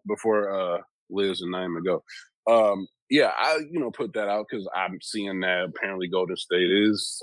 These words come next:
I guess, they're, they're, um, entertaining the idea of moving on from him. And, you know, like, like you, I see people saying, Hell no, he's Harrison, Barnes, and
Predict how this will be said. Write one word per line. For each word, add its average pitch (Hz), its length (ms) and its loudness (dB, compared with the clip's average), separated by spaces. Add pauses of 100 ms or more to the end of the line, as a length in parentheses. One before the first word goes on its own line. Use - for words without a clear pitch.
I - 100 -10
guess, - 540 -2 (240)
they're, 71 340 0
they're, 80 280 0 (240)
um, 87 260 0
entertaining 85 460 0
the 82 60 4
idea 82 380 4
of 80 60 0
moving 95 360 6
on 131 140 8
from 85 160 0
him. 73 100 -2 (720)
And, 87 560 4 (360)
you 214 120 12
know, 156 320 12
like, 143 240 4
like 151 240 4
you, 120 220 2
I 120 80 2
see 120 200 -6
people 104 220 -8
saying, 98 260 -2
Hell 107 280 0
no, 101 440 -2
he's 104 380 -6 (460)
Harrison, 101 720 -2 (160)
Barnes, 101 560 2
and 92 240 -4